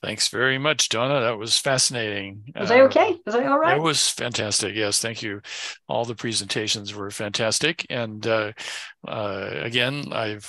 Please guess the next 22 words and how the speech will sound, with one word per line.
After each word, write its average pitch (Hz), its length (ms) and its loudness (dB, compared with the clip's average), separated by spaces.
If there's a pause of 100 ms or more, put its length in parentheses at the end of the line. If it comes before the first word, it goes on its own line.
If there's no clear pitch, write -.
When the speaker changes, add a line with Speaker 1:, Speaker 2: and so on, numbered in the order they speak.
Speaker 1:
put 139 160 0
some 110 280 -2
links 139 360 2
to 110 500 -4 (140)
Donna's, 107 600 -2
uh, 95 360 -4
works 117 460 0
on 107 440 -6
the 98 360 -10
chat 123 300 0
page. 139 360 0
So 110 280 0 (440)
please 123 220 0
do 127 120 0
have 131 200 2
a 120 60 -2
look 151 260 0 (140)
at, - 500 -4
uh, 98 300 -2
at 101 180 -4
those, 104 380 -4
uh, 98 220 -6